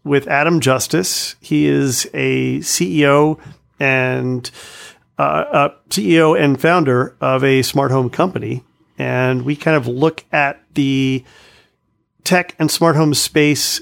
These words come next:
from the different perspectives of me as a product guy and consumer and him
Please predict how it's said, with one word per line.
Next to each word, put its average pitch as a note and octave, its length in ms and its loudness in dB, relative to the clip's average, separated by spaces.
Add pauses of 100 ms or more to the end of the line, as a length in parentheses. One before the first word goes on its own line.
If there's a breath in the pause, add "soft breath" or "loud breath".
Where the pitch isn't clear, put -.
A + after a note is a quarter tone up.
from C#3+ 640 0 (220 loud breath)
the D3 100 2
different D#3 360 0
perspectives C#3+ 600 0
of C3+ 440 0
me C#3+ 220 4
as C#3+ 140 2
a C3 60 0
product C3+ 380 0
guy C3 340 2
and C3 260 -2
consumer C#3 720 2
and B2 360 -4
him D3 460 0